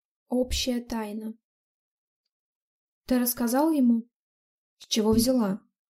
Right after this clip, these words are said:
Я же без понятия, что красотка, которая грела ночью со мной постель, окажется младшей и горячо любимой сестрёнкой лучшего друга»,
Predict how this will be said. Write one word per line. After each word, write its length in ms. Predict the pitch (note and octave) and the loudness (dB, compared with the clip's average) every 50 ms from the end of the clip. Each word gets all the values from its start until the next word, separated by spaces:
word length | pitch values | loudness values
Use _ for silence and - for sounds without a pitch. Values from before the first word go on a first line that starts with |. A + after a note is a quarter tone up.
| _ _ _ _ | _ _ _ _
Я 160 | _ A#3+ G#3 G#3+ | _ 2 2 4
же 100 | G3 G#3+ | 2 2
без 160 | F#3+ G3 - | 0 -2 -2
понятия, 500 | - - G#3 G3+ G#3 A#3 B3+ B3+ C4 A#3+ | 0 2 2 4 4 2 2 0 -2 -6
что 200 | A3+ - - - | -4 -4 -8 -4
красотка, 600 | - G#3+ G#3 G3+ - - A#3 B3 B3+ - - B3 | -2 -2 -2 -2 -2 0 0 -2 0 -2 -6 -4
которая 400 | - A3 G3+ - G#3 F#3+ G3+ G3 | -2 -4 -2 0 0 0 0 0
грела 320 | F#3+ G3 G3 G3 F#3+ F#3+ | 2 2 4 4 2 2
ночью 320 | F#3+ F#3+ G3 F#3+ - - G#3+ | 0 -2 -2 -4 -4 -4 -4
со 140 | - - | -2 -2
мной 160 | F#3+ F#3 F#3 F#3 | 0 0 -2 -2
постель, 640 | - G3+ G#3+ - - - - G#3 A3 A#3+ B3+ - _ _ _ _ _ _ | -2 -4 -4 -4 -8 -4 -2 0 0 -2 -4 -8 _ _ _ _ _ _
окажется 520 | - A3 - A#3+ A#3 A3+ A3+ A3 - - | -4 -4 -2 0 0 0 0 0 0 0
младшей 480 | A3 G#3 G#3+ A3 A#3 B3 - - - G#3 | 0 2 2 0 0 -2 -4 -2 0 0
и 20 | |
горячо 380 | F#3 F#3 G3 F#3+ F#3 - - A3+ | 2 2 0 0 0 -2 -2 0
любимой 400 | G3+ G3 F#3 G3+ G#3+ A3 G#3+ G#3 | 0 0 0 2 2 2 2 0
сестрёнкой 640 | G#3 - G#3+ G3 - - G#3+ G#3 A3 A3+ A3+ A#3 G3+ | 0 -2 -4 -6 -4 -2 0 0 0 0 -2 -2 -2
лучшего 400 | F#3+ F#3+ F#3 - - G#3 G3 F#3+ | -2 -2 -2 -4 -4 -4 -4 -2
друга», 400 | F3+ A3 G3+ F3 E3 G#3 F3 | 0 0 0 0 -2 -4 -8